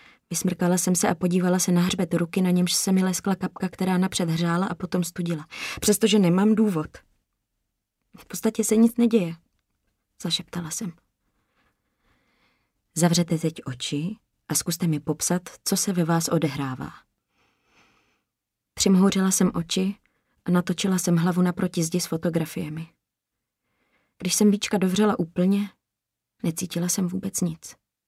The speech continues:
Kromě trapnosti. Musím něco říct. „Mám stažený žaludek a, a hrdlo,“ zopakovala jsem a cítila na tváři teplou dlaň slunečních paprsků.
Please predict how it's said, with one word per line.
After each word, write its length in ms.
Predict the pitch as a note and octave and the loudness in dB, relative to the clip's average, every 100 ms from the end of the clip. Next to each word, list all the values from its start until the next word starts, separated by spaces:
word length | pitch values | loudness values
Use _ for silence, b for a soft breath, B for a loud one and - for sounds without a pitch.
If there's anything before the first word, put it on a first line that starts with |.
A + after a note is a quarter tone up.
| _ _ _ _ _ | _ _ _ _ _
Kromě 300 | - E3+ E3 | -6 0 0
trapnosti. 640 | E3 - - D#3+ - - - _ _ _ _ _ _ _ _ _ - - | 0 -6 -6 -8 -6 -10 -16 _ _ _ _ _ _ _ _ _ -14 -6
Musím 280 | E3 - | -4 -2
něco 260 | D#3+ - E3 | -4 -4 -4
říct. 360 | D#3 E3 - - - _ _ _ _ _ _ _ _ _ _ _ _ _ _ _ _ _ _ _ _ _ _ G3+ | -4 -6 -12 -16 -20 _ _ _ _ _ _ _ _ _ _ _ _ _ _ _ _ _ _ _ _ _ _ 2
„Mám 260 | F3+ F3+ | 2 2
stažený 540 | F3 - F#3+ G3 G3+ F3+ | 0 0 2 6 6 6
žaludek 600 | F#3 F3 E3 F3 - - _ _ _ _ _ _ _ _ _ - | 4 2 0 -4 -8 -20 _ _ _ _ _ _ _ _ _ -10
a, 60 | F#3+ F3+ E3+ | -6 -4 -2
a 60 | F#3 | 0
hrdlo,“ 480 | F3+ G3 F3 D#3+ D#3 _ _ _ _ _ _ _ _ _ - | 2 2 2 0 -4 _ _ _ _ _ _ _ _ _ -10
zopakovala 560 | D#3+ D#3+ E3 D#3+ D#3+ | -8 -4 -4 -2 -2
jsem 280 | D#3+ E3 F3+ b b b b b _ _ - | -2 0 -2 b b b b b _ _ -10
a 60 | |
cítila 360 | E3+ F#3 E3+ F#3+ | -2 0 2 4
na 120 | F#3 | 4
tváři 360 | F3+ F#3 F#3+ F#3 | 2 0 0 0
teplou 340 | F3+ F3 F#3+ | -2 0 0
dlaň 260 | F3 F3+ F3+ | 0 2 0
slunečních 520 | - F3 F3 F#3 E3+ | 2 2 2 0 0
paprsků. 580 | E3+ E3 - - D#3+ | -4 -6 -8 -8 -10